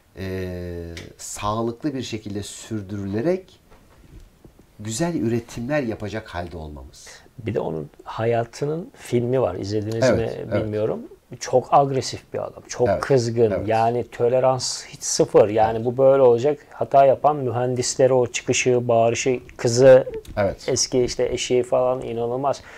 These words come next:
Speaker 2: e, kötü davranması falan var. Tabii
Speaker 1: İşte bu
Speaker 2: sonucunda
Speaker 1: direktman safra kesesi.
Speaker 2: rahatsızlıklarla.
Speaker 1: Mesela bu sertlik ve katılıklar da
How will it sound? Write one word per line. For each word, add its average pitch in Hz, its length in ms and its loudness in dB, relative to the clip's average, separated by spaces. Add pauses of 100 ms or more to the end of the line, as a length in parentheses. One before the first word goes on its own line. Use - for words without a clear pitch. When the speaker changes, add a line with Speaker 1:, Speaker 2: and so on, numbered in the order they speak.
(240)
Speaker 2:
e, 101 420 -2
kötü 127 280 -2
davranması 101 640 0
falan 143 340 -2
var. - 140 -8
Tabii 143 160 -4
Speaker 1:
İşte - 240 -6
bu - 0 -
Speaker 2:
sonucunda - 240 2
Speaker 1:
direktman 170 380 4
safra 127 240 8
kesesi. 156 180 2
Speaker 2:
rahatsızlıklarla. 117 440 2
Speaker 1:
Mesela 110 300 0
bu 143 60 -4
sertlik - 680 -6
ve 120 120 -6
katılıklar 127 760 -4
da 196 240 -8